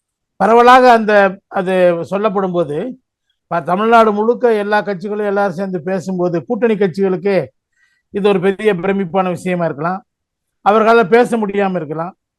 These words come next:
இன்னொன்னு, மூத்த அமைச்சர்கள் மத்தியில இது கொஞ்சம், அஹ், ஏமாற்றத்தையும் எரிச்சலையும் கொடுத்திருக்கலாம். அது இதே பதவிக்கு போட்டியாளர்களும் கட்சிக்குள்ள இருக்கிறாங்க. கருணாநிதி குடும்பத்தை சார்ந்த கனிமொழி இருக்கிறாங்க,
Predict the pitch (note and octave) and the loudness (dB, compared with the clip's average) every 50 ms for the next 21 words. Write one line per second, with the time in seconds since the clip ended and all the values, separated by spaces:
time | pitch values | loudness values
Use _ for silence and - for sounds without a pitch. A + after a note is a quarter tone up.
0 | _ _ _ - - E3 C4+ D4 D4 D4 C#4+ D4+ C#4+ C#4 B3+ A#3+ A3+ G#3 G3+ A3 | _ _ _ -20 -18 -12 -6 -2 0 0 0 0 0 0 0 0 -2 -4 -8 -10
1 | A#3 - A#3 B3+ D4+ B3+ - C#4 B3+ A#3+ B3 A3+ - C4 A#3+ A3 A3+ G#3+ G#3+ F#3+ | -14 -10 -6 -6 -4 2 4 6 6 6 4 2 2 0 0 0 0 -2 -2 -2
2 | E3+ B3+ A#3+ A#3 A3 G3+ G3+ E3 G3 F#3+ E3 F3+ F3+ E3+ E3 D3+ C#3+ - _ - | -2 2 4 4 4 4 2 -2 -4 -6 -4 -2 -2 -2 -4 -6 -10 -14 _ -20
3 | - _ _ _ _ _ - F3+ F3+ F3+ G3 G#3+ A#3 A#3 A#3 A3 F3+ G3+ G#3 E3 | -20 _ _ _ _ _ -10 -6 -2 0 2 2 4 4 4 4 4 2 -2 -2
4 | F3 G3 G3+ A3 A3+ G#3+ G#3 G#3 A3 - - A#3+ A3 A3 G#3+ G3+ F3 E3+ D3 C3+ | -2 -4 -4 -4 -2 -2 -2 -2 -2 -2 0 0 0 0 -2 -4 -6 -10 -10 -10
5 | F3 D#3+ B2 C3+ C#3 D#3+ F#3 _ _ _ _ _ _ _ _ _ - - - - | -12 -12 -12 -12 -14 -16 -16 _ _ _ _ _ _ _ _ _ -20 -20 -20 -20
6 | _ _ _ _ - - _ _ _ _ _ _ - - A3 A3 A3+ A3+ A3+ A3 | _ _ _ _ -20 -20 _ _ _ _ _ _ -8 -6 0 4 4 4 4 4
7 | G#3+ G#3 G#3+ A3 A3 C4 C#4 C4 G3+ B3 A#3 A#3 A#3+ A#3 A#3+ G3+ F#3 G#3+ D#3+ E3 | 2 0 0 2 4 6 6 6 6 4 4 6 4 4 4 2 -2 -6 -2 2
8 | A#3 B3+ B3 - C4 B3 A#3 A3+ A3+ G3+ F#3+ A3+ A#3+ A3+ - G#3 F#3+ D3+ A3+ G#3 | 4 4 4 4 4 4 4 4 2 0 -2 -2 -4 -4 -4 -6 -6 -6 -8 -8
9 | F3+ G3+ G3 F#3+ F3 D#3 F3 E3+ E3 D#3 D#3 D#3 E3 F3+ - _ _ _ _ _ | -6 -4 -2 -2 -2 -4 -4 -6 -6 -6 -6 -8 -8 -8 -12 _ _ _ _ _
10 | _ _ _ _ _ _ - F#3+ G3+ G#3+ A#3 A3+ A3+ G#3+ G#3+ F3 G3+ G#3 G#3 G#3+ | _ _ _ _ _ _ -4 -2 0 0 2 2 2 0 0 0 -2 0 0 0
11 | G3 E3+ G3+ - G3 F#3+ F#3+ F#3 F#3+ F#3 F#3 F#3+ G3+ A3 G#3+ G#3 F#3+ F#3 E3+ D#3 | 0 0 -2 0 0 0 0 -2 -2 -4 -4 -4 -4 -4 -4 -2 0 -2 -2 -2
12 | C3+ D#3 C#3+ C#3 C3 C3+ C#3 C#3+ | -4 -8 -8 -10 -10 -12 -12 -14